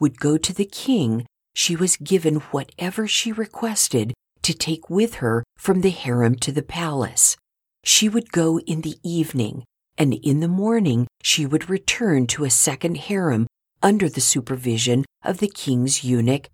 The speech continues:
Shaashgaz, keeper of the concubines. She never went to the king again unless he desired her and summoned her by name. Esther was the daughter of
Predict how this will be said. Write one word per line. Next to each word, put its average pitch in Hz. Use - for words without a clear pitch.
Shaashgaz, 180
keeper 131
of 139
the 156
concubines. 117
She -
never 139
went 185
to 202
the 220
king 208
again 131
unless 139
he 160
desired 175
her 113
and 160
summoned 165
her 110
by 120
name. 127
Esther 190
was 214
the 170
daughter 127
of 135